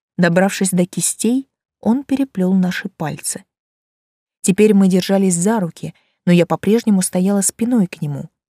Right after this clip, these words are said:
не вплотную. Его тело почти не касалось меня. И при этом контакт был самым интимным за всю мою жизнь.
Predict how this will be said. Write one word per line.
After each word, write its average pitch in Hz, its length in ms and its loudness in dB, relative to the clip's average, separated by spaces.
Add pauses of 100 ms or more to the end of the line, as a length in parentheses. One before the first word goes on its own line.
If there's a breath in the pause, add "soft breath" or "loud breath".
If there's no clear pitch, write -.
(220)
не 185 100 4
вплотную. 180 680 -2 (760)
Его 180 180 4
тело 220 320 2
почти - 320 -4
не 196 120 4
касалось 208 600 -2
меня. 156 300 -8 (840)
И 190 100 0
при 170 220 0
этом 185 320 0 (240)
контакт 185 480 0
был 185 220 0
самым 233 640 0
интимным 196 680 2
за 180 140 0
всю - 300 -6
мою 196 320 0
жизнь. 170 380 -6